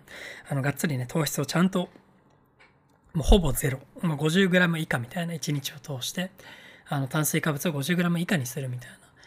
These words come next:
そのくらいやっぱ徹底して、最初の方は特にね、気をつけなきゃいけないっていうのがあるんですけど、それでも結構時間がかかるっていうのが、まあ、ケトジェニックなんですよね。で、まあ、僕はさっき触れたように、その、元々は飢餓状態の時にできたシステムっていうのなので、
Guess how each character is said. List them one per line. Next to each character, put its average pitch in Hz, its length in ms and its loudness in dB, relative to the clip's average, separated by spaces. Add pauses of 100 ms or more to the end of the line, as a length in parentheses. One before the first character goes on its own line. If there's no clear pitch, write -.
(140)
そ - 120 -2
の 196 60 4
く 208 80 2
ら 196 60 4
い - 20 4
や 185 60 2
っ - 40 -2
ぱ - 60 -4
徹 - 260 -4
底 156 120 4
し - 100 -2
て、 160 240 2 (100)
最 - 220 0
初 - 100 2
の 170 100 4
方 170 40 2
は 139 80 -2
特 165 220 -2
に 120 100 -6
ね、 127 160 -12 (320)
気 - 140 -4
を 139 40 -2
つ - 100 -6
け 147 100 -4
な 131 80 -6
き 143 80 -10
ゃ - 20 -8
い 143 60 -10
け 151 120 -2
な 147 80 0
い 135 40 0
っ - 20 -10
て - 80 -14
い - 60 -20
う - 40 -16
の 170 60 -10
が - 60 -20
あ 147 120 -4
る 131 100 -4
ん 123 40 -4
で 120 80 -6
す - 80 -14
け - 80 -8
ど、 170 240 -6 (360)
そ - 120 -8
れ 226 60 -2
で 226 80 2
も 160 80 0
結 147 240 -6
構 170 180 -6
時 143 160 -2
間 147 180 2
が 143 120 2
か 139 120 2
か 135 140 2
る 127 60 0
っ 120 40 -2
て - 200 -6
い 170 120 0
う 175 60 0
の 180 100 2
が、 196 200 8
ま 135 100 2
あ、 123 40 -2
ケ 143 140 -2
ト 135 180 0
ジ 135 100 0
ェ 127 40 0
ニ 117 140 -4
ッ - 20 -18
ク - 140 -10
な 156 120 -8
ん 147 60 -10
で 127 80 -14
す - 120 -12
よ 160 80 -8
ね。 175 160 -12 (580)
で、 185 220 0 (1200)
ま 226 120 6
あ、 - 40 6
僕 147 200 0
は 180 120 8
さ 180 160 0
っ - 40 -10
き - 100 -20 (200)
触 - 140 0
れ 143 80 2
た 147 100 0
よ 135 60 2
う - 20 -2
に、 120 60 -2
そ 156 120 -6
の、 139 80 -6
元 131 200 2
々 226 180 4
は - 40 0
飢 - 160 -2
餓 170 100 6
状 165 180 4
態 160 140 -4
の 156 60 -8
時 - 160 -8
に 135 60 -4
で 139 80 -4
き - 60 -10
た - 80 -6
シ 135 160 -2
ス - 80 -2
テ - 80 -6
ム 120 80 -6
っ - 40 -20
て - 120 -10
い 156 60 -4
う 143 40 -6
の 139 60 -6
な 127 140 -4
の 123 120 -4
で、 139 220 -2